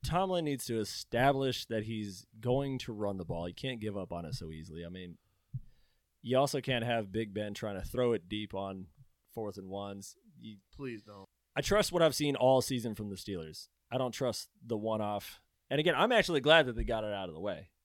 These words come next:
Speaker 1: It's like, all right, now, now we can kinda focus here on, we don't have to have this thing on our back that we have to keep hearing every week.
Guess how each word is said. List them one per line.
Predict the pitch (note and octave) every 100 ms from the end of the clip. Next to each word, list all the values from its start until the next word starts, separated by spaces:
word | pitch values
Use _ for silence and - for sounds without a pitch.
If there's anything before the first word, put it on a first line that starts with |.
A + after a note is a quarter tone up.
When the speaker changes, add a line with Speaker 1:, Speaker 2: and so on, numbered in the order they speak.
| -
Speaker 1:
It's | A2+
like, | A2+ C3
all |
right, | F3+ C#3
now, | F3 E3+
now | D#3+ G3+
we | F#3+
can | - D3 C3 G#2 _
kinda | E3+ D#3
focus | - G3+ F#3 B2+
here | C#3+ B2 A#2
on, | A2+
we | B2
don't | D#3
have | D#3+
to | C3
have | B2+ B2+
this | B2 - - _ _
thing | F3+ G3
on | E3
our | C#3
back | A#2 C3 B2+
that | C3
we |
have | B2+
to | B2
keep | B2 B2
hearing | E3 G#3 D#3+ C#3
every | B2 A2+
week. | A#2 A2+ -